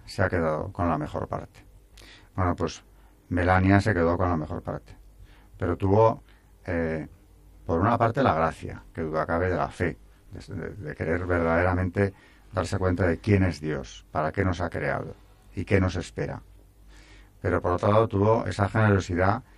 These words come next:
de ser consecuente con esa fe, llevarlo hasta las últimos, hasta sus últimas consecuencias. Porque hoy en día, que claro, estamos mucho más alejados de esto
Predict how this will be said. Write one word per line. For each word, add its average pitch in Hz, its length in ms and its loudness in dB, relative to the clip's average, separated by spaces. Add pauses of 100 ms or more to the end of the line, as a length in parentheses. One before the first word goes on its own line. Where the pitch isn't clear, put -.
(380)
de 90 160 -2
ser 101 200 2
consecuente 107 600 2
con 73 140 -6
esa - 180 -10
fe, - 220 -12 (160)
llevarlo 87 360 2
hasta 98 220 0
las 76 180 -4
últimos, 101 600 2
hasta 85 280 -6
sus 80 220 -10
últimas 107 300 0
consecuencias. 87 720 -2 (720)
Porque 92 640 0 (680)
hoy 95 200 6
en 110 120 4
día, 113 220 6
que 85 140 0
claro, 101 240 4
estamos 92 360 0
mucho 92 240 0
más 92 160 0
alejados 92 520 0
de 110 60 0
esto 104 340 -4